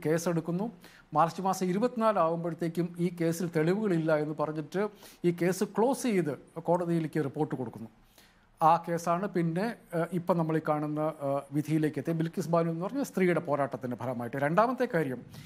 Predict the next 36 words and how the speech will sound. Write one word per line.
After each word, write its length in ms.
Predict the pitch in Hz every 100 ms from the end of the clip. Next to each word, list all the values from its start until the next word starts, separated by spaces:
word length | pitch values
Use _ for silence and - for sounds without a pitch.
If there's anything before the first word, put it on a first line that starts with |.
| -
ഈ 40 | 190
റെമിഷൻ 480 | 185 208 262 320
കൊടുക്കുന്ന 360 | 262 202 214 208
കാര്യത്തിലും 480 | 180 160 156 123 110 - - - - -
കേന്ദ്ര 280 | 160 196 233
ആഭ്യന്തര 400 | 214 208 220 233
മന്ത്രാലയത്തിന് 800 | 220 214 214 220 214 214 214 233 277 -
ഒ-, 120 | 180 175
ഒരു 140 | 185 185
പതിനാറാം 480 | 170 196 202 214 208
തീയതി 240 | 214 214
കിട്ടുന്നു, 340 | 202 202 220 294 277 - - - -
ഏഹ്, 180 | 165 143 - -
പ-, 80 | 156 160
പതിനെട്ടാം 460 | 180 214 233 233
തീയതി, 280 | 233 233 220
ഏഹ്, 500 | 208 190 165 165 151
സി 200 | - 185
ബി 120 | 196
ഐയുടെ 200 | 233 220
റിപ്പോർട്ട് 340 | 180 190 214 220
വരുന്നു, 300 | 220 226 233
ഇരുപത്, 440 | 180 214 226 226
ഇരുപത്തിരണ്ട് 540 | 190 202 202 202 180
ആകെ 320 | 165 185 226 226
എല്ലാം 300 | 214 247 247
കൂടി 120 | 226
കൂടി 360 | 226 220 233 - 165
ആ-, 100 | 175 180 -
ആറ് 240 | 170 214 220
ദിവസത്തിനുള്ളിൽ 580 | 196 202 196 202 202 202 175
കേന്ദ്ര 300 | 190 208 190
ആഭ്യന്തര 380 | 170 180 196
മന്ത്രാലയത്തിന് 600 | 196 185 180 175 175 180
അനുമതി 300 | 160 165 170
കിട്ടുന്നു. 320 | 156 135 107